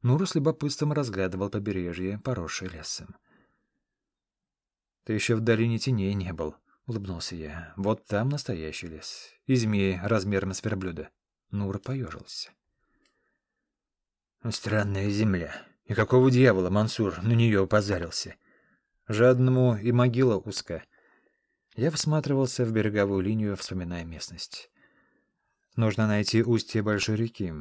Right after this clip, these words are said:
Она ведёт вглубь королевства Тепи и омывает его столицу, город Астрабан. Далеко до Астрабана?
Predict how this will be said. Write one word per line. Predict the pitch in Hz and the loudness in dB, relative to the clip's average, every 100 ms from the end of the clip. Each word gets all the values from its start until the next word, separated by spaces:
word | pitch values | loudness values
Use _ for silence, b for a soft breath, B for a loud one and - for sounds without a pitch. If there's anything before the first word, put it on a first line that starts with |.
| 73 76 - | -12 -14 -4
Она | 110 120 | 0 2
ведёт | 120 123 123 - | 4 4 2 -2
вглубь | 117 117 | 2 2
королевства | - 113 113 104 - | 0 -2 -2 -2 -4
Тепи | - 139 95 87 82 | -4 -6 -4 -6 -4
и | 98 | -4
омывает | 117 123 131 127 | -2 0 0 -2
его | 107 98 110 | -4 -6 -6
столицу, | - 87 85 - 87 - - | -8 -8 -10 -10 -12 -12 -8
город | 95 113 123 | -4 -4 -6
Астрабан. | - - 82 85 - _ _ _ _ _ _ _ _ _ - | -10 -8 -8 -10 -14 _ _ _ _ _ _ _ _ _ -4
Далеко | 101 98 95 127 | -2 0 2 2
до | 139 | 2
Астрабана? | 139 117 107 80 82 | 0 -2 -6 -8 -16